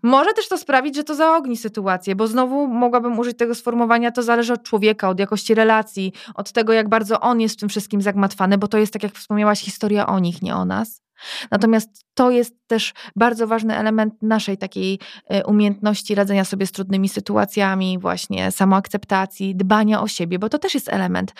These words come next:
e, dbania o swoje dobro, o jakość swojej, w-, swojej też poczucia wartości. To budowanie siebie jest też przejawem tego, e, umiejętności stawiania granic. I czasami powiedzenie o tym,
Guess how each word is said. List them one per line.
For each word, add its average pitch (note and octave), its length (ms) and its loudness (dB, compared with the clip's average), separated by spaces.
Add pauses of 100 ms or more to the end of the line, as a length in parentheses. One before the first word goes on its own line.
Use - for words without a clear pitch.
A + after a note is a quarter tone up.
(260)
e, F#3 300 2
dbania G#3 420 0
o G3+ 60 -6
swoje G3 400 -2
dobro, G3+ 520 0 (300)
o G#3 80 2
jakość A3 340 2
swojej, G3+ 540 -4 (100)
w-, - 80 -10
swojej G#3 580 2
też G3+ 260 -4 (140)
poczucia G#3 320 -2
wartości. G#3+ 680 -2
To A#3+ 100 0
budowanie A3+ 560 2
siebie G#3 420 -4 (300)
jest - 180 -4 (120)
też - 240 0
przejawem A3+ 460 0
tego, G#3 560 0
e, G3+ 160 -4
umiejętności G#3 540 2
stawiania F#3 420 -2
granic. F#3+ 380 -2
I G#3 60 -6
czasami C#4 280 2
powiedzenie B3+ 500 0
o A3+ 100 0
tym, G3+ 260 -4